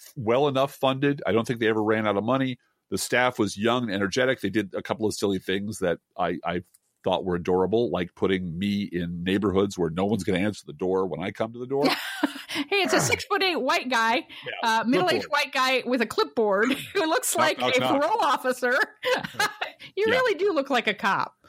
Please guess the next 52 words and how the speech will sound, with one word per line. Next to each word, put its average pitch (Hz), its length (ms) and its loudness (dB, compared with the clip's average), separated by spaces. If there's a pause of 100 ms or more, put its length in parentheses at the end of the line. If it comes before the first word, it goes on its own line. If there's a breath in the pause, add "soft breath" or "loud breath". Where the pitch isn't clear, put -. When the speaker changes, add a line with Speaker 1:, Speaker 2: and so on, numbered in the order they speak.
Speaker 1:
I 123 80 4
do. 143 180 4
I 127 100 2
look 131 140 2
like 127 140 2
a 156 40 6
narc. 196 220 0 (220)
Speaker 2:
<laughs> - 180 0
Speaker 1:
And 143 160 4
coming 170 220 0
to 240 60 0
your 254 100 0
door, 156 220 0
especially, 135 340 0
like, 117 200 2
on 107 80 -6
a 113 40 -10
Sunday. 117 540 2 (340 loud breath)
And, 170 220 0
but 202 120 0
I 285 80 2
met 294 200 0
amazing 156 500 0
people. - 360 -4 (120)
I 131 100 2
mean, 147 180 2 (180)
th-, 131 200 -10
what, 143 300 0
th-, 151 180 0
this 160 280 -2
is - 380 -2 (400)
a 139 60 4
little 156 220 2
bit 135 160 0
of 110 200 0
sort 110 220 0
of - 60 -6
personal 151 420 -2
narrative. 117 500 2
I'll 85 100 2
take 107 220 -2
a 110 40 -2
little 104 220 0
bit 95 160 -2
of, 87 220 -4
uh, 78 220 -2 (100)
of 71 240 -8 (240)
my 107 160 0 (220)
David 107 240 2
Brooks 110 220 0
time 87 220 -2
away 82 300 -2